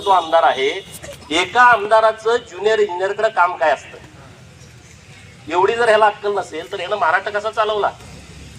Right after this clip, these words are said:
म्हणून मी नेहमी म्हणतो की हा बेअक्कल माणूस आहे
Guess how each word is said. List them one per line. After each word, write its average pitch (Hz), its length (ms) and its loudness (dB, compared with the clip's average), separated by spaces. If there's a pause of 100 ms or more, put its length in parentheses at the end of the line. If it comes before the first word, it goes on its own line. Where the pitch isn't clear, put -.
(120)
म्हणून 214 300 4
मी 262 80 -4
नेहमी 208 320 0
म्हणतो 233 340 0
की 240 120 -4
हा 240 100 4
बेअक्कल 214 440 2
माणूस 220 320 0
आहे 156 160 2